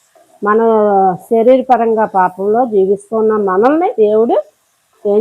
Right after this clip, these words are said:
చేశాడండి? ఆయన ప్రాణాన్ని మన కొరకు శిలువ మీద, ఆయన విలువైన ప్రాణాన్ని, విలువైన రక్తాన్ని మన కొరకు కాచి ఆయన మరణం పొందారనమాట. అలా మనల్ని ఆయన, ఆయన బిడ్డలుగా చేసుకుంటూ వచ్చారనమాట.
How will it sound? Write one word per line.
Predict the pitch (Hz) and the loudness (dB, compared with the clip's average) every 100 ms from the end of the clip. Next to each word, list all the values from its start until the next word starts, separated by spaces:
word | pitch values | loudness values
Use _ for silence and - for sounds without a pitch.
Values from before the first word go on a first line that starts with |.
| 233 | 0
చేశాడండి? | 254 277 269 277 294 539 - | -2 -2 -2 -2 -2 -6 -6
ఆయన | - 196 196 | -2 -2 -2
ప్రాణాన్ని | 175 185 214 247 214 | -2 0 -2 -2 -2
మన | 190 185 | -4 -4
కొరకు | 214 214 311 554 - _ _ _ _ | -4 -4 -6 -6 -10 _ _ _ _
శిలువ | 220 202 202 208 | -2 0 0 -2
మీద, | 208 240 508 - _ _ _ _ _ _ - | -2 -2 -4 -8 _ _ _ _ _ _ -6
ఆయన | 190 196 | -2 0
విలువైన | 220 240 247 240 226 | 0 2 2 0 -2
ప్రాణాన్ని, | 196 185 196 202 214 202 | -2 -2 -2 -2 -2 0
విలువైన | 208 214 220 220 170 175 | -2 0 0 -2 -4 -6
రక్తాన్ని | 175 _ 233 240 240 - _ _ _ _ 208 | -8 _ -2 -2 -4 -6 _ _ _ _ -4
మన | 196 214 | -2 -2
కొరకు | 208 240 226 | -4 -6 -8
కాచి | 208 190 190 - 339 - - | -4 -4 -6 -12 -12 -12 -8
ఆయన | 190 190 185 180 | -4 -2 -2 -4
మరణం | 180 175 208 302 | -6 -4 -4 -2
పొందారనమాట. | 254 180 175 165 170 165 165 _ _ _ _ _ 180 | -2 -2 -4 -6 -8 -10 -14 _ _ _ _ _ -4
అలా | 185 214 269 | 0 2 2
మనల్ని | 262 269 302 403 311 | 0 -2 -2 -2 -2
ఆయన, | 233 277 392 - _ _ _ _ _ _ _ 226 | -2 -2 -4 -8 _ _ _ _ _ _ _ -2
ఆయన | 240 240 | 0 2
బిడ్డలుగా | 233 240 240 240 233 | 2 2 0 -2 -2
చేసుకుంటూ | 208 - 196 208 190 | -6 -6 -8 -4 -6
వచ్చారనమాట. | - 196 170 175 156 | -4 -6 -4 -6 -8